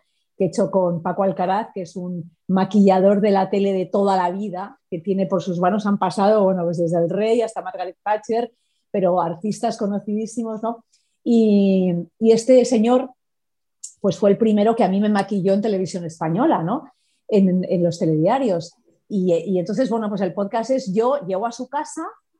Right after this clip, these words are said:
y es una conversación entre amigos que no se ven desde hace doce años. Entonces, todo lo que ha pasado en su vida, to-, me, me, de pronto me sacó toda una maleta de fotos,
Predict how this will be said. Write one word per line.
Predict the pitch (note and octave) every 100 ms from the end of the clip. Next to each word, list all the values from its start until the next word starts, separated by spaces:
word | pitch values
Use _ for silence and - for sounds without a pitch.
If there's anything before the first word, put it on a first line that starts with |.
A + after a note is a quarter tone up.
| _
y | - G#3
es | B3
una | D#4+ E4+
conversación | C#4+ B3 A#3 A#3+ C4+
entre | C4+ A#3
amigos | A3+ A#3+ C4+
que | B3
no | A#3
se | A#3+
ven | B3+ C4
desde | B3 G#3+ A3
hace | A3 C4
doce | A3+ B3 C4
años. | A#3 D4+ A#3 E3 -
Entonces, | F3+ G#3+ C4 C4
todo | C4 D#4
lo | D#4+
que | D4+
ha |
pasado | C#4+ C#4 C4+ C4
en | B3+
su | - A#3+
vida, | A3+ G#3 F3+ F3 _ _ _ -
to-, | A#3
me, | G#3+ -
me, | G#3
de | G3+
pronto | A3 B3 D#4+
me | C4+
sacó | B3+ B3 B3+
toda | B3
una | A#3 A#3
maleta | A3+ G#3 A3 A3+ A3 A3 _ _ -
de | G3+
fotos, | G3 G#3+ A3+ A3+ A3 A3 _